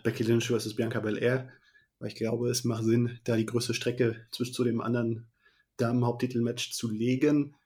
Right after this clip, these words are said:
dazwischen und bei, ja, an Tag zwei, ja, also, ja. Es ist meistens, ne, so die, die, die alte,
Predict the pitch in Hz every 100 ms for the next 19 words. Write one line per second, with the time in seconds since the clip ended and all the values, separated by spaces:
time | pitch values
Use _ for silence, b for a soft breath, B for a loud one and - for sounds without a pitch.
0 | b - 123 139 135 139 135 - 113 117
1 | - 117 110 110 110 107 - _ _ _
2 | _ _ _ _ _ _ 113 110 139 147
3 | 131 - 123 131 127 123 - 113 120 123
4 | - _ _ - 110 110 110 110 - 117
5 | 117 117 B B B B B B B B
6 | B - - 127 - 135 135 147 135 143
7 | 139 139 135 127 123 123 127 127 104 127